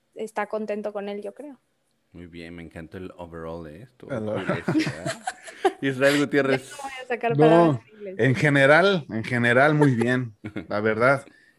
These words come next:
Speaker 3: Eh, después de Checo, yo creo que era de los que yo tenía más emoción de ver en un nuevo equipo, era Carlos Sainz.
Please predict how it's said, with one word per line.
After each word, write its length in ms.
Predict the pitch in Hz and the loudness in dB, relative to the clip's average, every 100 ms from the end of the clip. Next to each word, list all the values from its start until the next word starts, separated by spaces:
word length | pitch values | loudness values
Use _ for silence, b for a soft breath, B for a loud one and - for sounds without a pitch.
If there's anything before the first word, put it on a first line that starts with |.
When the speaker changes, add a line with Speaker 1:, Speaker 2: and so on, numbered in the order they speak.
| - | -10
Speaker 3:
Eh, 580 | 104 104 104 104 104 98 | -4 0 0 2 0 -2
después 480 | 113 113 - 143 135 | -2 -2 0 2 4
de 240 | 156 131 | 4 2
Checo, 560 | - 123 120 160 208 - _ _ - | 0 -4 -2 -4 -4 -10 _ _ -10
yo 180 | 107 113 | -8 -2
creo 180 | 127 120 | -2 0
que 120 | 123 | 4
era 120 | 127 | 4
de 120 | 123 | 4
los 180 | 104 - | 2 -2
que 100 | 110 | -2
yo 140 | 117 | -2
tenía 300 | 113 117 117 | -2 -2 0
más 300 | 117 120 113 117 | 0 -2 -4 -4
emoción 520 | 110 98 - 117 139 | -4 -4 -2 0 4
de 140 | 123 | 4
ver 300 | 113 120 117 _ _ - | 6 4 0 _ _ -10
en 160 | 104 107 | -6 -2
un 140 | 123 | 0
nuevo 260 | 123 117 117 | 2 2 0
equipo, 460 | 113 117 117 147 | -2 -6 0 0
era 220 | 120 110 | 2 0
Carlos 400 | - 113 110 104 | -2 -4 -4 -6
Sainz. 440 | - 117 180 190 | -6 -6 -6 -12